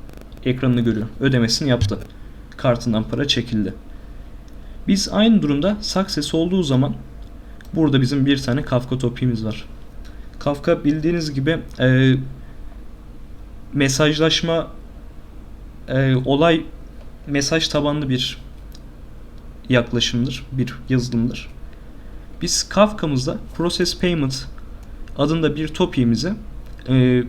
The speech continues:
Payment I D beş, bunun ödemesi yapıldı. Bununla ilgili gerekli işlemleri yap. Kafka'mıza bunu yazdıktan sonra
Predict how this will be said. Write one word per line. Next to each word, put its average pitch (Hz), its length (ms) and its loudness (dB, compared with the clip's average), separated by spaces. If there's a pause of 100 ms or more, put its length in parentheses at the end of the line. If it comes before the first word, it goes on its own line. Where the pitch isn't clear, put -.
Payment 175 400 2
I 156 200 6
D 180 120 2
beş, - 320 0 (920)
bunun 160 220 0
ödemesi 147 480 0
yapıldı. 160 420 2
Bununla 139 240 4
ilgili 123 240 2
gerekli 131 340 2
işlemleri 120 420 2
yap. 95 100 -6 (1120)
Kafka'mıza 185 640 4
bunu 170 120 2
yazdıktan 165 600 2
sonra 131 420 2